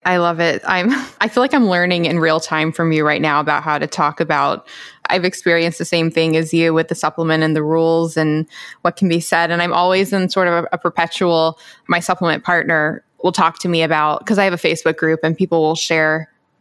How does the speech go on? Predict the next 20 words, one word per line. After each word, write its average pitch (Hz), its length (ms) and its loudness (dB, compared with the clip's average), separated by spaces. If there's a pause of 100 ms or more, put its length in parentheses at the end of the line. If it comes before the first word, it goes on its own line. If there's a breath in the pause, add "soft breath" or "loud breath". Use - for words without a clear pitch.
testimonials 165 960 0
and 185 60 2
he'll 196 80 2
be 165 80 2
like, 165 100 0
"We 170 80 0
gotta 170 200 0
take 175 160 -2
these 160 140 -2
posts 165 300 0
down." 180 220 2
I'm 208 80 2
like, 233 160 0
"But 302 120 2
it's 339 160 2
a 330 80 2
private 339 720 0
Facebook 302 400 0
group 262 180 0
and 226 120 2